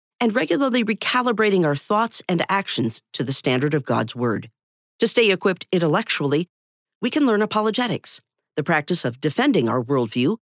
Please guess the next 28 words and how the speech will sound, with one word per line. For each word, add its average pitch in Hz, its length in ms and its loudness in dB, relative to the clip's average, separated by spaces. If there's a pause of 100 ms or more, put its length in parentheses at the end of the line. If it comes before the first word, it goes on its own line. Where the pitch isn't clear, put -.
(140)
against 208 360 0
messages 208 480 0
that 208 140 0
oppose 208 500 0
Scripture. - 460 -4 (360)
By 170 100 2
gaining 208 360 4
biblical 180 400 0
critical 196 400 0
thinking 156 400 0
skills, 151 400 -2 (340)
we 196 100 2
can 202 140 2
also 254 280 2
learn 131 200 2
how 151 120 0
to 170 100 0
think - 420 -4
like 143 200 0
apologists, 185 800 -2 (420)
answering 180 460 4
new 214 240 4
faith-challenging 202 920 0
messages 147 440 0 (340)
we've 196 120 2
never 214 200 2
encountered 196 480 0
before. - 400 -8